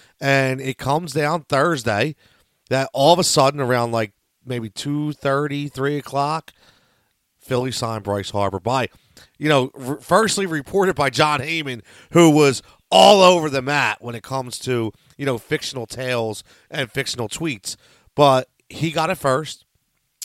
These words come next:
and the celebration has only begun, and I don't see it ending for a <laughs> very long time. Uh, what do you got, what did you guys feel when you heard the Bryce Harper news?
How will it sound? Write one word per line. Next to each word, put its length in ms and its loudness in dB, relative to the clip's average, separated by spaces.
and 420 -8
the 100 -12
celebration 760 -10
has 340 -4
only 240 -6
begun, 800 -2
and 260 -6
I 100 -6
don't 180 -8
see 160 -10
it 100 -14
ending 320 -12
for 200 -14
a 60 -16
<laughs> 300 -12
very 200 -8
long 300 -12
time. 420 -14
Uh, 220 -6
what 140 -6
do 40 -6
you 80 -10
got, 300 -6
what 180 -8
did 100 -18
you 60 -16
guys 260 -8
feel 260 -6
when 100 -8
you 80 -8
heard 120 -6
the 40 -14
Bryce 220 -6
Harper 260 -8
news? 340 -20